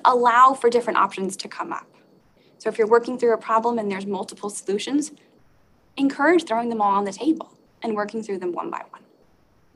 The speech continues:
So as you explore the other person's path in step six, you wanna ask for their path. You wanna mirror what they're showing you. So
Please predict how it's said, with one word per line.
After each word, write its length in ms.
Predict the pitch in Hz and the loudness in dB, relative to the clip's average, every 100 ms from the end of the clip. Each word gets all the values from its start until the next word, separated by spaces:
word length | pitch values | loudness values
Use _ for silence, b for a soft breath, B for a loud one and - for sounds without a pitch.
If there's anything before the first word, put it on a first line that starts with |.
| _ _ _ _ _ _ _ _ _ _ b b b b b b b b b - | _ _ _ _ _ _ _ _ _ _ b b b b b b b b b -4
So 120 | 240 | 2
as 180 | 269 302 | 4 6
you 120 | 359 | 6
explore 420 | 339 - 294 311 | 4 -2 2 2
the 160 | 277 247 | 2 4
other 220 | 226 240 | 4 4
person's 400 | 240 208 185 180 | -2 -6 -6 -8
path 480 | - - - - - | -8 -12 -12 -18 -16
in 100 | 208 | -12
step 240 | - 196 - | -10 -10 -12
six, 520 | - 165 - - - _ _ _ _ _ _ _ _ _ _ | -12 -14 -14 -18 -18 _ _ _ _ _ _ _ _ _ _
you 40 | |
wanna 180 | 226 - - | -12 -10 -4
ask 500 | 190 226 - - - _ _ _ _ _ _ _ _ | -2 -2 -4 -18 -20 _ _ _ _ _ _ _ _
for 140 | - | -10
their 180 | 294 196 | -6 -6
path. 280 | 190 - - _ _ _ _ _ b b b | -6 -10 -10 _ _ _ _ _ b b b
You 100 | 277 | 0
wanna 200 | 285 294 | 2 2
mirror 440 | 269 262 277 349 269 | -2 -4 2 4 4
what 220 | 214 - | 0 -2
they're 120 | 185 | -6
showing 400 | - - - - | -6 -10 -8 -10
you. 260 | - - - _ _ _ _ - | -12 -14 -18 _ _ _ _ -20
So 340 | - 180 180 | -10 -8 -8